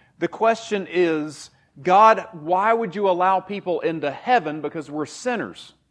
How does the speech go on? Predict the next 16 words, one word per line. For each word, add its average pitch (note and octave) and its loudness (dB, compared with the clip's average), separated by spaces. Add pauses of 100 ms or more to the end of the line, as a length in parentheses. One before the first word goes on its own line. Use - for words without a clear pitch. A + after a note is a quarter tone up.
(840)
A D3+ -2
God G3+ 6
that's A3+ -4
predominantly G3 2
loving, E3+ 4
the F3 -6
question F#3+ -2
is, D3+ -6
"God, F3 4
why F#3+ 4
would A#3 -2
you G3 -10
send G3+ -6
people E3+ -2
to D#3+ 0
hell?" A#3 2